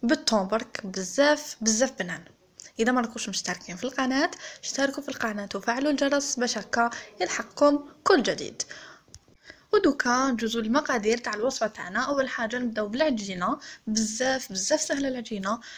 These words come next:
عندي ثلاثة كيسان تاع فارينه، نفس الكاس اللي كيلت به الزيت والماء،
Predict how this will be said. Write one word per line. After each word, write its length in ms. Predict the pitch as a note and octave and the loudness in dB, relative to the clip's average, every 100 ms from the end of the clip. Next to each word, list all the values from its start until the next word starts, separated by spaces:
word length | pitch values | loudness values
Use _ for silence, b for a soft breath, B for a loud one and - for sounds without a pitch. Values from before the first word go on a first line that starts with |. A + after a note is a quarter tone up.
| B | B
عندي 220 | G3 G#3 G#3 | -6 -4 -4
ثلاثة 340 | A#3+ C4+ C4+ | -2 -2 -2
كيسان 500 | B3 A3 A3 G#3+ G3+ | -6 -6 -4 -4 -4
تاع 120 | A3+ | -6
فارينه، 560 | A3+ G3+ F#3 F3+ A3+ - | -6 -6 -6 -4 -2 0
نفس 280 | A3+ A#3+ - | -2 -2 -4
الكاس 280 | A3 G#3 G3+ | -2 -2 -2
اللي 100 | F#3+ | -8
كيلت 340 | F#3+ F#3 F#3 | -10 -10 -8
به 260 | F3 F3 F#3 | -6 -6 -6
الزيت 340 | G#3 F#3 F#3 F3+ | -8 -6 -8 -8
والماء، 380 | F3 F3 C4 | -8 2 2